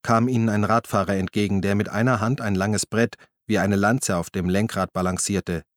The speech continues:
"Buenos dias, Caballero", grüßte Gabi den auf seinem rostigen Drahtesel vorbeistrampelnden Abklatsch des Ritters von der traurigen Gestalt. Ihr genügte ein kurzer Blick,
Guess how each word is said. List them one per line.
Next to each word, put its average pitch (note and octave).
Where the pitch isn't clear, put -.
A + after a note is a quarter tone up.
"Buenos B2+
dias, F3
Caballero", A2
grüßte B2+
Gabi A2
den G#2+
auf G#2+
seinem G2
rostigen G2+
Drahtesel G#2+
vorbeistrampelnden F#2+
Abklatsch -
des -
Ritters G2+
von G2
der F#2
traurigen F#2+
Gestalt. F#2
Ihr A#2+
genügte B2
ein A2
kurzer D3
Blick, B2